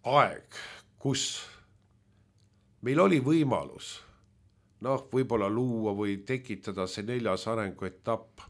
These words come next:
Olid Jumala kujud, aga ma võin öelda, et inimesed tahtsid looduse Jumala kujud hävitada, sest, noh, ütleme, valdav enamus ju valisid tegelikult parasiitsüsteemi.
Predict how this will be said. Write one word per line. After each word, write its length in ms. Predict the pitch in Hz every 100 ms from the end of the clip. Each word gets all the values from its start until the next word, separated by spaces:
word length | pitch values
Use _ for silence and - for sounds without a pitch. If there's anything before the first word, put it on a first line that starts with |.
| - _ - - - - -
Olid 320 | 147 160 131
Jumala 320 | 143 135 120 101
kujud, 400 | 135 123 104 - - _ -
aga 380 | 139 139 123 104 80 - _ -
ma 140 | 156
võin 160 | 190 196
öelda, 360 | 196 143 127
et 100 | 110
inimesed 680 | 170 170 127 107 - 95 - - _ _ - - - -
tahtsid 480 | 156 143 - 120 143
looduse 640 | 165 139 104 101 113 98 87
Jumala 300 | 117 135 110 98
kujud 280 | 127 110
hävitada, 560 | 110 147 107 - 107 98 98 - - - - - _
sest, 360 | 113 104 - - - -
noh, 160 | 123 120
ütleme, 400 | 123 120 107 104 - - 110
valdav 440 | 151 160 110 98
enamus 640 | 139 156 123 107 110 - - -
ju 100 | 110 113
valisid 360 | 127 110 87 -
tegelikult 320 | 113 87 -
parasiitsüsteemi. 1120 | 104 87 - 82 - 65 - 92 80 -